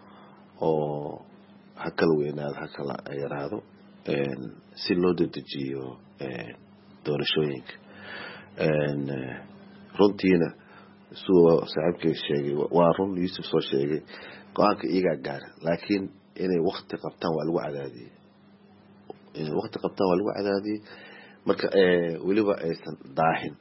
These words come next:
maaragta. Maxaa yeelay, eh, marar hadda, sida hadda aad sheegtaba qolada I M F-ta, waxaa la socotaa budgetkii dowladdii inuu xayiran yahay,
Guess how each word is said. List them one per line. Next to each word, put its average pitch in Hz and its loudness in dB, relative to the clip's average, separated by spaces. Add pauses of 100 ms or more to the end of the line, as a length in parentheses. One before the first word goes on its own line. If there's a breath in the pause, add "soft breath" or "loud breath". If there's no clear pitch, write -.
maaragta. - -6
Maxaa 87 -4
yeelay, 80 0 (720 loud breath)
eh, 80 -8 (300)
marar 101 0 (160)
hadda, 110 -4 (220)
sida - -8
hadda 90 -4
aad 78 -4 (360)
sheegtaba 87 -4 (120)
qolada 82 -6
I 85 -2
M 82 -4
F-ta, - -10 (1040 loud breath)
waxaa 87 -2
la 104 4
socotaa 82 0
budgetkii 87 -4
dowladdii 82 0 (380)
inuu 85 -4 (160)
xayiran 78 -4
yahay, 67 -16